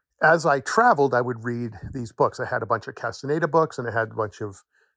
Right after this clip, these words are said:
Tom Brown's books, and I would read those. And one of them was a field guide, and I would just practice as many skills as I could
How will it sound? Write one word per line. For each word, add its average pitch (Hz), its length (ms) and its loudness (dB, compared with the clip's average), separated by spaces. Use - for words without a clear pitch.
Tom 107 160 0
Brown's 113 280 2
books, - 240 -2
and 104 100 -4
I 98 40 -6
would 101 180 -8
read 113 260 -6
those. 98 340 0
And 104 360 0
one 110 180 2
of 123 80 2
them 117 160 4
was 107 140 0
a 110 60 -2
field 170 300 4
guide, 127 280 4
and 113 160 -2
I 110 40 4
would 110 140 -2
just 110 240 -4
practice 120 760 -2
as 101 200 -6
many 110 240 -4
skills 104 400 -4
as 110 100 -10
I 104 80 -4
could 120 380 4